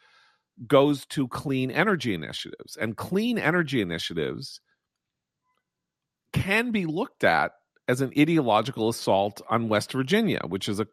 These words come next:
we know whose number one product is coal. Now, I know we don't want to think about it that way or talk about it that way because we want all sorts of multiplicity of this and that and the other thing. But, um, that's why he want, would want to vote against the bill. I mean, and, and,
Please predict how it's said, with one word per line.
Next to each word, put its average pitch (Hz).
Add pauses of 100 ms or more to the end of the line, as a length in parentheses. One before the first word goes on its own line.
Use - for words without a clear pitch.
we 110
know 95
whose 110
number 110
one 117
product 85
is 107
coal. - (560)
Now, 107
I 131
know 180
we 143
don't 135
want 120
to 117
think 175
about 123
it 87
that 92
way 90
or 92
talk -
about 90
it 85
that 80
way 78
because 87
we 85
want 78
all 82
sorts -
of 92
multiplicity 90
of 73
this -
and 104
that 85
and 107
the 110
other 139
thing. 117 (840)
But, 127
um, 110 (140)
that's 156
why 175
he 185
want, 131
would 127 (100)
want 117
to -
vote 110
against 98
the 107
bill. -
I 113
mean, 110
and, 101 (160)
and, 90